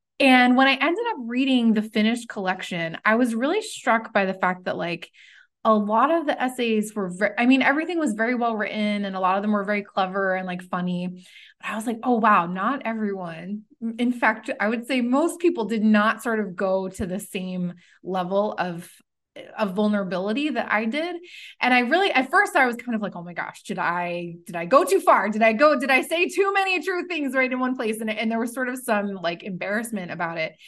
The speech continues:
And I really thought about it. And I was like, "You know what? Like, if I'm gonna write something and put it out there, I want it to be the bravest thing that I can say."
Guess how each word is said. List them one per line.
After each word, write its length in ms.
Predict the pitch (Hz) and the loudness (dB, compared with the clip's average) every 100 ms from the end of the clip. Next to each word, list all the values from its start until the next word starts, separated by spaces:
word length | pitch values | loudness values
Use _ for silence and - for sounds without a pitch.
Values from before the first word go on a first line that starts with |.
| - - - _ _ - | -20 -20 -20 _ _ 2
And 140 | 254 | 4
I 60 | 269 | 6
really 280 | 349 427 | 4 2
thought 200 | 440 285 | 2 2
about 180 | 240 202 | 4 2
it. 100 | 180 | 0
And 80 | 208 | -2
I 40 | 214 | -2
was 100 | 233 | -2
like, 120 | 226 | -2
"You 80 | 262 | 0
know 140 | 294 | 2
what? 280 | 302 320 247 | 0 -2 -2
Like, 320 | 226 214 214 _ _ _ _ _ _ _ _ _ _ _ - | -4 -4 -8 _ _ _ _ _ _ _ _ _ _ _ -4
if 160 | 277 | 2
I'm 200 | 285 285 | 4 4
gonna 240 | 277 339 392 | 2 0 0
write 320 | 262 254 240 | -2 -2 -4
something 420 | 202 185 196 180 | -6 -4 -8 -6
and 140 | 185 | -8
put 160 | - 208 | -4 -4
it 100 | 185 | -2
out 200 | 170 180 | -4 -4
there, 260 | 170 165 - | -6 -6 -4
I 100 | 190 | -4
want 260 | 190 196 220 | -4 -4 -4
it 120 | 214 | -4
to 80 | 214 | -6
be 240 | 180 180 | -6 -6
the 120 | 175 | -6
bravest 500 | 180 175 170 185 185 | -8 -8 -8 -8 -10
thing 180 | 190 180 | -10 -8
that 140 | 185 | -8
I 120 | 170 165 | -8 -8
can 200 | 185 185 | -10 -8
say." 420 | 180 165 220 | -8 -6 -6